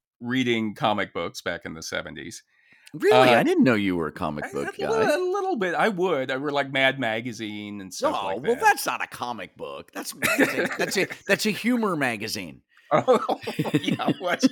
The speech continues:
Speaker 1: It was very sophisticated. That's probably why I didn't laugh a lot of the times. Uh,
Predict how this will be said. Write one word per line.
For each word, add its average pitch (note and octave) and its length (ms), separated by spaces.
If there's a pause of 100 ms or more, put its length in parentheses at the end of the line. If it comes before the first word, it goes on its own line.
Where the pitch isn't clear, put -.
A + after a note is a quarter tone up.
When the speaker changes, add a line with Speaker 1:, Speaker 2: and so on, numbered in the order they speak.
(100)
Speaker 1:
It C#4+ 100
was G#3+ 160
very A#3 200
sophisticated. C3 880
That's A2 240 (540)
probably F3 240
why E3 220
I - 20
didn't D#3+ 260
laugh D3+ 360
a - 40
lot A2 220
of E2+ 100
the F#2 100
times. D#2+ 420 (760)
Uh, F#3 680